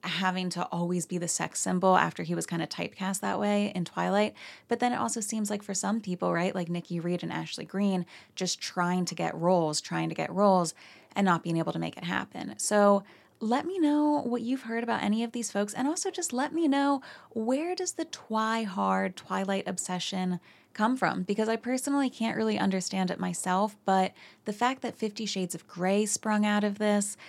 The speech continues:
the fact that, you know, there's still conventions going on, the fact that I'm still seeing fan edits on TikTok, and, like, I don't even follow anything about the movie,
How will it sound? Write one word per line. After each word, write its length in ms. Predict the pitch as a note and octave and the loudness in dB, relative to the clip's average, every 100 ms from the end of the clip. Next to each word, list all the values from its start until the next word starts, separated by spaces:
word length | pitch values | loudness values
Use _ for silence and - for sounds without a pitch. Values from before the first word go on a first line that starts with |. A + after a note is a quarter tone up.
| - | -12
the 120 | A3 G#3 | -4 -2
fact 400 | A#3+ A#3 A3 - | 0 0 0 -4
that, 460 | F#3+ F#3+ F#3+ F#3 F#3 | -4 0 0 0 0
you 100 | G#3 | 0
know, 80 | |
there's 200 | F3 E3+ | 0 -2
still 200 | - G3+ | 0 0
conventions 680 | G3+ F3+ E3 E3 F#3 - G3+ | 0 0 0 0 0 0 -2
going 320 | G3 G3+ G3 G3 | 0 2 2 4
on, 360 | G3+ G3+ G3 - - | 4 2 0 -4 -12
the 80 | A3 | -4
fact 260 | C4+ D4 - | 0 2 2
that 100 | A#3+ | 2
I'm 140 | F#3+ | 2
still 380 | F3 - G3+ G3 | 0 -2 0 0
seeing 320 | - G#3 G3 | 0 0 0
fan 300 | F#3 F#3+ F#3+ | 0 0 2
edits 300 | F#3+ F#3+ F#3+ | 2 2 0
on 120 | F#3 | -2
TikTok, 500 | F3 F#3+ F#3 F#3+ F#3 - | 0 -2 -2 -2 -2 0
and, 100 | F#3 | -2
like, 200 | F#3 F#3 | -2 -2
I 100 | G3 | -2
don't 180 | A#3+ A#3+ | -2 0
even 500 | G3+ F#3 F3+ E3+ D3+ | 0 2 2 2 -4
follow 500 | - - F3+ F3+ E3+ | -10 -6 0 2 2
anything 380 | E3 E3+ E3 E3+ | 2 0 -2 -4
about 240 | E3 E3 | -2 -2
the 60 | - | -2
movie, 520 | E3 E3 F3+ A#3 B3+ | -4 -4 -2 0 -2